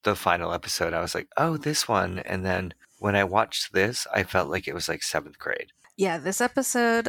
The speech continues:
Speaker 2: um, I struggle with dream sequences. I struggle with, um, Spike not being the coolest girl on earth. Like, what the hell? So we'll talk
Speaker 1: Okay,
Speaker 2: about it
Speaker 1: so,
Speaker 2: when we get there, but
Speaker 1: uh,
Speaker 2: come on.
Speaker 1: yeah,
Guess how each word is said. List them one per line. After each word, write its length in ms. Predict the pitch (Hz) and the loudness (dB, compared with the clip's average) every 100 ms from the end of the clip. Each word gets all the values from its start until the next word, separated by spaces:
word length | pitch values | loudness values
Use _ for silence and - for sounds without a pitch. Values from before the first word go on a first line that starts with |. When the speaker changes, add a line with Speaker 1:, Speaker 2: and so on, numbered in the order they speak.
| - | -2
Speaker 2:
um, 540 | 220 190 190 190 202 - _ _ | 0 0 0 -4 -6 -10 _ _
I 100 | - | -4
struggle 380 | 214 - 247 302 | -2 0 -2 0
with 80 | 359 | -4
dream 300 | - 247 196 | -2 -2 0
sequences. 1000 | - 214 - 202 208 208 269 - - - _ - | -2 -4 -4 -4 0 0 -2 -6 -8 -12 _ -2
I 100 | 202 | 0
struggle 600 | 202 - 208 202 196 190 | 0 0 0 2 0 0
with, 640 | 185 185 185 185 - - - | 2 2 2 -2 -6 -6 -4
um, 640 | 196 170 147 113 113 196 208 _ _ _ _ - | -2 0 -2 -4 -6 -10 -12 _ _ _ _ -2
Spike 480 | - - 170 170 | -2 0 -2 0
not 240 | 196 175 - | 2 2 2
being 180 | 170 151 | -4 -4
the 80 | |
coolest 380 | 156 175 170 - | -4 0 0 0
girl 180 | 170 165 | 0 0
on 160 | 160 139 | 0 0
earth. 300 | 208 233 - | 0 -2 -2
Like, 180 | - - | -4 -2
what 200 | 196 - | -4 -4
the 60 | 226 | -2
hell? 360 | 202 208 - | 2 2 0
So 420 | - - 151 151 190 - - - - _ - | -4 -4 -4 -6 -12 -18 -20 -20 -20 _ 0
we'll 100 | 160 | 2
talk 100 | 311 | 4
Speaker 1:
Okay, 80 | - | 4
Speaker 2:
about 180 | 208 170 | 4 4
it 40 | |
Speaker 1:
so, 40 | 156 | 2
Speaker 2:
when 60 | |
we 140 | 165 165 | 2 -2
get 240 | 160 160 | -2 -2
there, 240 | 143 139 147 | -2 -2 0
but 200 | - - | -2 -2
Speaker 1:
uh, 20 | |
Speaker 2:
come 200 | - 254 | -6 0
on. 280 | 233 139 123 | 2 2 -2
Speaker 1:
yeah, 300 | 117 117 82 | 2 4 4